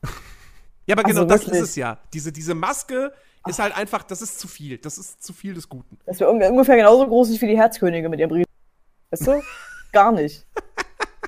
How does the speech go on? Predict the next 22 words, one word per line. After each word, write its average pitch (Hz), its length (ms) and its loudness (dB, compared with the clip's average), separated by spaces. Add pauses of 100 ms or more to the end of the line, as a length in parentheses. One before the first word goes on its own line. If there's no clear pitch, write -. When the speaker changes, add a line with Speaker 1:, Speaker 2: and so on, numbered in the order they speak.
(1000)
Speaker 2:
Wirklich. 165 380 -2
Speaker 1:
Naja, 220 240 4
Speaker 2:
Also 156 200 -2
wirklich, 226 200 4
das 185 140 -6
ist 180 160 6
so 240 120 6
Speaker 1:
ähm, 262 80 2
Speaker 2:
richtig 240 480 -2
lächerlich, 185 580 2
der 151 140 -2
Film. 160 200 -6
Ich 165 180 -12 (220)
find 262 220 0
den 180 100 0
so 220 140 0
schrecklich. 208 520 -8 (120)
Speaker 1:
Auf 175 100 -2
jeden 226 160 -2
Fall, 190 500 0
äh, 156 960 -2
ja, 139 240 -4